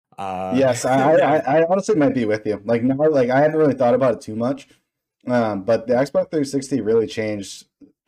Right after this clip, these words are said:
Speaker 2: It, it changed the game completely.
Speaker 1: Yes.
Speaker 2: Like, where we're at now, if it wasn't for the Xbox three sixty,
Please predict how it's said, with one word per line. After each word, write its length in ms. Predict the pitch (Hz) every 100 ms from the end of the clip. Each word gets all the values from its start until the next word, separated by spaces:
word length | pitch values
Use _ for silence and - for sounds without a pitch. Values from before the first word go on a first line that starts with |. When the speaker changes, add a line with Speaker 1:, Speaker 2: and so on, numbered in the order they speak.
| _
Speaker 2:
It, 220 | 120 -
it 120 | 123
changed 280 | 120 165 175
the 80 | 104
game 240 | 131 123 - _ _ _ _ _ _ _
completely. 520 | 269 269 185 113 87 _
Speaker 1:
Yes. 220 | 85 -
Speaker 2:
Like, 120 | 127
where 220 | 127 185
we're 140 | 202 196
at 180 | 190 131
now, 360 | 113 127 175 143
if 140 | 127
it 80 | 120
wasn't 240 | 135 135
for 80 | 143
the 100 | 123
Xbox 360 | 123 123 127 -
three 140 | 120
sixty, 480 | - 120 - 151